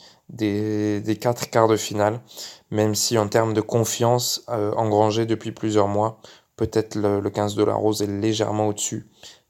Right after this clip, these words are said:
Mais voilà, vraiment, ça va être passionnant à suivre. Comme d'ailleurs les trois autres quarts, hein, on a vraiment des belles affiches. J'avoue que la fin de la phase de poule a été un peu longue là, parce que, euh, ça a traîné en longueur sur des matchs pas forcément passionnants,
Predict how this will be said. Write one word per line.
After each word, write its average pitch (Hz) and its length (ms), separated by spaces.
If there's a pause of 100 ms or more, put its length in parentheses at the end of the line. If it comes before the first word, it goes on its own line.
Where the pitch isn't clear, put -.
(100)
Mais 101 360
voilà, 95 240
vraiment, 107 360
ça 110 180
va 104 100
être 98 120
passionnant 101 400
à 98 60
suivre. 104 340 (640)
Comme 123 200
d'ailleurs 117 300
les 113 120
trois 120 360
autres 127 220
quarts, 123 320
hein, 107 60
on 107 140
a 104 40
vraiment 117 300
des 120 100
belles 113 240
affiches. 127 400 (320)
J'avoue 117 300
que 123 120
la 107 140
fin 120 260
de 110 80
la 107 100
phase 107 220
de 110 80
poule 120 240
a 110 40
été 107 180
un 110 100
peu 127 140
longue 131 260
là, 101 140
parce - 200
que, - 120
euh, 101 340 (380)
ça - 220
a 101 40
traîné 110 340
en 110 120
longueur 110 400
sur 110 180
des 101 100
matchs 104 320
pas 98 160
forcément 107 440
passionnants, 113 480